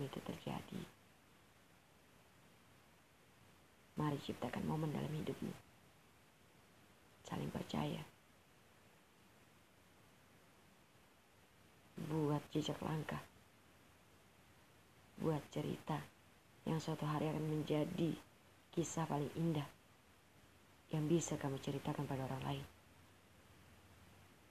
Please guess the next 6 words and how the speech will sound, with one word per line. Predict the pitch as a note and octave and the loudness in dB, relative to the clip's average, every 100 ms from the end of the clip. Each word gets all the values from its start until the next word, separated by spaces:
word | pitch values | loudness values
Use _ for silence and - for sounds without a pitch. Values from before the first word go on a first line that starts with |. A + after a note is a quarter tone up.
| - - - - | -20 -20 -20 -4
Atau | C#3+ - C#3+ C#3+ C#3+ E3 - - - - - - - - - - - - - | -4 0 2 4 2 -2 -12 -20 -20 -20 -20 -20 -20 -20 -20 -20 -20 -20 -2
jika | C#3+ D3+ | 0 0
saat | D3 C3+ | 0 0
ini | D3 D3 | 2 2
kalian | D3 C#3+ C#3 | 2 2 2
pergi, | - - - - | -2 -8 -4 -4